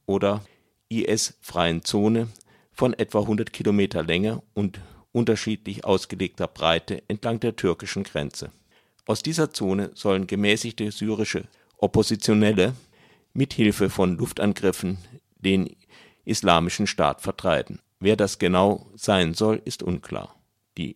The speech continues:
New York Times weist darauf hin, dass die U S A eine Truppe von sechzig syrischen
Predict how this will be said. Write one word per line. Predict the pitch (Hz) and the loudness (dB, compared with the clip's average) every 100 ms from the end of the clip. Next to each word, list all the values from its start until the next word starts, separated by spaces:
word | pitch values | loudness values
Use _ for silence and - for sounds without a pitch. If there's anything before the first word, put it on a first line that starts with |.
| - | -4
New | 101 | 2
York | 113 123 123 - | 4 4 2 2
Times | 101 98 101 - | 2 2 -2 -6
weist | - 117 - | 0 0 2
darauf | 120 113 - | 0 0 -2
hin, | 85 82 - | -4 -4 -8
dass | 98 | -8
die | - | -4
U | 87 104 | 0 0
S | - | -2
A | - 80 78 - | 0 2 0 -2
eine | 98 | -4
Truppe | 92 98 95 104 | 0 -4 -2 -2
von | 98 98 | -2 0
sechzig | 113 - - 127 - _ _ _ _ | -2 -2 -10 -10 -10 _ _ _ _
syrischen | - 120 120 117 - 104 101 | 0 2 4 4 2 0 0